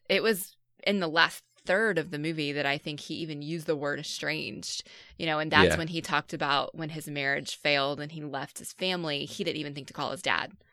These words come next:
Speaker 1: And I was like, "Wow, okay, that's a more serious thing than I realized it was," you know, because they
Speaker 2: Mm.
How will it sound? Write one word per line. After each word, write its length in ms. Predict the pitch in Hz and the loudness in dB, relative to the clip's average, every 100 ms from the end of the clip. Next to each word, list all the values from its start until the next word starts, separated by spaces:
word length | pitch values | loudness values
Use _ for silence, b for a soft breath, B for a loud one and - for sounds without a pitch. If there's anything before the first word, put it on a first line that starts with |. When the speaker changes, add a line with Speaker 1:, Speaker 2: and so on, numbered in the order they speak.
| _ - - - _ _ _ _ _ _ | _ -20 -20 -20 _ _ _ _ _ _
Speaker 1:
And 60 | 170 | -8
I 20 | |
was 140 | 147 | -6
like, 100 | - - _ _ _ - | -10 -14 _ _ _ 4
"Wow, 260 | 208 202 | 6 8
okay, 220 | 196 196 | 6 4
that's 240 | 160 160 214 | 4 4 2
a 40 | |
more 180 | 185 160 | -2 -2
serious 420 | 170 170 156 156 | -2 0 0 -2
thing 200 | - 156 | -4 -4
than 120 | 151 143 | -2 -4
I 60 | |
realized 480 | 147 214 330 160 160 | -2 0 4 2 2
it 120 | - | -2
was," 380 | - 69 - - - | -2 -4 -6 -10 -10
you 100 | 180 | -4
know, 120 | 156 | -4
because 260 | 160 113 175 | 0 2 6
they 100 | |
Speaker 2:
Mm. 40 | 180 | 4